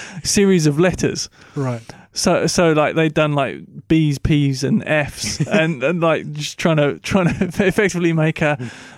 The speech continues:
Speaker 1: uh, a, what do you call it? Um, what the hell? Like an onom-, onomatopoeic
Speaker 2: <laughs>
Speaker 1: word to describe the sound.
Speaker 2: That's incredible.
Speaker 1: <laughs> Yeah.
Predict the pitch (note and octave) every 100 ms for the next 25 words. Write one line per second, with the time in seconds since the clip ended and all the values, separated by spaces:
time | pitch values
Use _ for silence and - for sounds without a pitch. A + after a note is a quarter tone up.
0 | - D#3 D3+ C3+ - - D3+ E3 - D3
1 | C#3 C3 - - C#3 C#3 C#3 C#3+ _ _
2 | _ _ _ _ _ _ - - - G3
3 | F3 D#3+ - D#3 D3+ D#3+ E3+ E3 - -
4 | D#3+ E3 D#3 C#3+ - E3+ D3+ C3 - -
5 | - D#3 - C4 F3 F#3 D#3 C3+ C3+ -
6 | _ - - A3+ E3+ D#3 C#3+ - E3 D3+
7 | C#3+ C#3 D#3 C#3+ D3 - _ - - -
8 | - G#3+ G#3+ - F3 - - F3 - -
9 | F3 - D3+ A#3